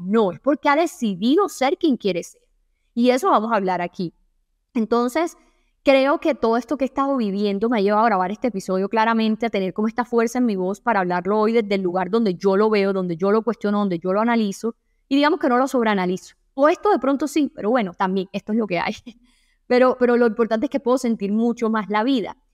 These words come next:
Y la estoy sintiendo, pero también la estoy sintiendo en medio de la vida bella que he creado. Yo siento que he creado una vida muy bonita.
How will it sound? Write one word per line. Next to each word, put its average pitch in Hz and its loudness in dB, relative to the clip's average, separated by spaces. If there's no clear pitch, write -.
Y 277 0
la 262 4
estoy 269 -2
sintiendo, 262 0
pero 226 2
también 220 0
la 269 -2
estoy 269 -4
sintiendo 277 0
en 269 2
medio 214 2
de 196 -2
la 220 0
vida 233 2
bella 202 0
que 180 -2
he 170 -6
creado. 175 -4
Yo 180 -2
siento 220 -2
que 220 0
he 202 -2
creado 196 2
una 202 -2
vida 190 0
muy 233 -2
bonita. 185 -2